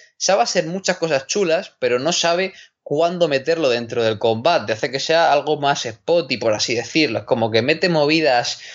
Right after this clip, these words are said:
vistosas, pero como que no tiene mucho sentido dentro de la lucha.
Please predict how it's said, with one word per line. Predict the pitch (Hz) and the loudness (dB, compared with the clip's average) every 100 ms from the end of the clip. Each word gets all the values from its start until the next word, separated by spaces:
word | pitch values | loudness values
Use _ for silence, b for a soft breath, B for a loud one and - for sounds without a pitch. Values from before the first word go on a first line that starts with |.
| B - | B -16
vistosas, | 131 131 110 - 196 - 226 - | -2 -2 -2 -2 0 2 0 0
pero | 156 131 120 | 0 0 0
como | 123 123 | 0 2
que | 131 | 0
no | 139 | 0
tiene | 180 185 | 0 0
mucho | 170 160 - | 0 0 0
sentido | 139 123 139 131 | -2 0 0 0
dentro | 127 131 | 0 0
de | |
la | 117 | 2
lucha. | 131 151 - 190 | 0 0 -2 -2